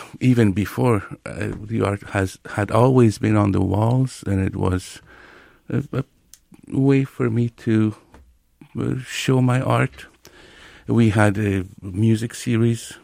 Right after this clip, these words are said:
an improvised jazz series every Thursday night for the past ten years. A lot of local and national musicians came and played.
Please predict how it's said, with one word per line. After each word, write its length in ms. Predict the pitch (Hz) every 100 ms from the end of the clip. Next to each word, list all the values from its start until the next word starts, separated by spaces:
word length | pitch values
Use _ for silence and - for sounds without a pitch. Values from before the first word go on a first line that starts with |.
| -
an 280 | 98 95 -
improvised 800 | 107 104 104 101 101 95 - - _ - - - -
jazz 380 | 104 110 104 -
series 400 | 107 104 101 98
every 240 | 98 98
Thursday 400 | - 107 104 104
night 260 | 98 101 107
for 160 | 113
the 120 | 104 104
past 440 | 101 95 - -
ten 240 | 117 101
years. 580 | 101 104 120 120 - - - _ _ - - - - -
A 80 | 104
lot 240 | 98 92
of 320 | 95 - -
local 560 | 98 107 104 - 113 110
and 240 | 113 123
national 500 | 110 104 - - 110
musicians 600 | 104 104 95 107 95 104 -
came 320 | - 107 101
and 180 | 104 -
played. 420 | 110 101 101 101